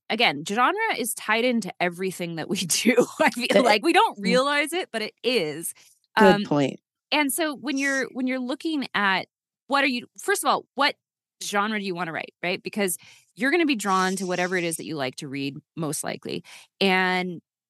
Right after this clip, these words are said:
Speaker 1: every genre has a little different characteristics. So romance does really, really well for indie authors,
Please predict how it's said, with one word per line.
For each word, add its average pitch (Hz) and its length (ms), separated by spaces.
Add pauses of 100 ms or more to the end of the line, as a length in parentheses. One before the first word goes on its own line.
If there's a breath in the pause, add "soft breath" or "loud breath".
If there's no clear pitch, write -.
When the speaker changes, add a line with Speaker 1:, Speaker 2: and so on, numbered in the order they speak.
Speaker 1:
every 220 300
genre 381 600
has 247 260
a - 80
little 190 360
different 175 360
characteristics. 226 760
So 202 300 (340 soft breath)
romance 330 720
does 190 240
really, 190 640
really 196 380
well 196 720
for 190 260
indie 175 320
authors, - 540